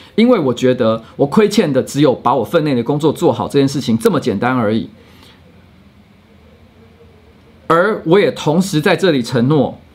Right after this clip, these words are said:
我只会做这一任，四年之后我绝对不会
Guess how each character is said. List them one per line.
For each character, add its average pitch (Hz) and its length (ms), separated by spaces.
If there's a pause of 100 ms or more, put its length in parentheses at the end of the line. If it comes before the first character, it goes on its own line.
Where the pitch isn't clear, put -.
(1400)
我 180 140
只 170 180
会 190 120
做 185 200
这 175 160
一 - 60
任， 131 280 (720)
四 - 280
年 165 200
之 156 120
后 170 340
我 120 80
绝 147 220
对 196 100
不 156 160
会 165 320